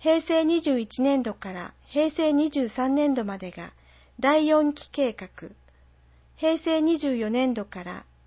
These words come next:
平成二十六年度までが第五期計画、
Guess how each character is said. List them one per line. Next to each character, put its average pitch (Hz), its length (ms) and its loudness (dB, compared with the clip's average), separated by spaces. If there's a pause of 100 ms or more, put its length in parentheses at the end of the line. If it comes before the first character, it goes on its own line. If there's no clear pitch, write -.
(140)
平 302 200 2
成 311 220 0
二 302 160 2
十 262 200 0
六 208 260 -2
年 285 200 2
度 220 80 -4
ま 185 120 -8
で 175 140 -12
が 170 220 -14 (200)
第 269 240 0
五 285 160 2
期 - 180 -14
計 254 240 0
画、 180 160 -16